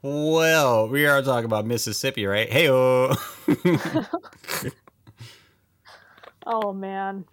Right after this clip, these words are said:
Speaker 2: Okay.
Speaker 1: There's
Speaker 2: That's
Speaker 1: definitely some thirteen-year-olds getting pregnant out there,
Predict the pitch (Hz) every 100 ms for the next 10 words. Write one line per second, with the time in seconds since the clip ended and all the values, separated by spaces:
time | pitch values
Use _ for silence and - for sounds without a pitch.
0 | - 233 - 214 208 - _ _ _ _
1 | _ _ - - 101 123 131 147 113 107
2 | 90 98 85 95 92 92 82 76 69 -
3 | 78 - - 71 69 71 - 76 76